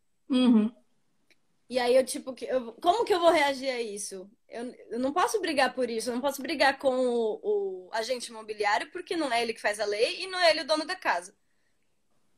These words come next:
Speaker 2: Sabe? Então você f-, acaba ficando numas, numas... e aí
Speaker 1: É, tipo,
Speaker 2: também,
Speaker 1: refém da
Speaker 2: tipo,
Speaker 1: situação, não tem muito o que fazer.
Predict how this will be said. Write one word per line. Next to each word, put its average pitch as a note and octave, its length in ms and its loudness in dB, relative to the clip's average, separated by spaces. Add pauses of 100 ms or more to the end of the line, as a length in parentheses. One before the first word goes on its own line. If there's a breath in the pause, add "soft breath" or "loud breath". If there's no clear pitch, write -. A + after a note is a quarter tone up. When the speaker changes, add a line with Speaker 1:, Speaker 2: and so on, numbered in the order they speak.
(140)
Speaker 2:
Sabe? C4+ 380 2
Então C4+ 260 -2
você C#4+ 140 -4
f-, - 180 -10
acaba B3+ 340 -4
ficando C4+ 400 -4
numas, C4+ 460 -2
numas... B3 800 -6 (880)
e B3 120 -2
aí C4 180 6
Speaker 1:
É, B3 80 4
tipo, F#4 80 2
Speaker 2:
também, D#4+ 200 8
Speaker 1:
refém F#4 320 4
da F#4 60 10
Speaker 2:
tipo, C4+ 80 6
Speaker 1:
situação, A#3+ 440 2
não F#3 160 0
tem C4+ 140 2
muito D4 180 0
o - 40 -12
que C4 100 -4
fazer. G3 400 0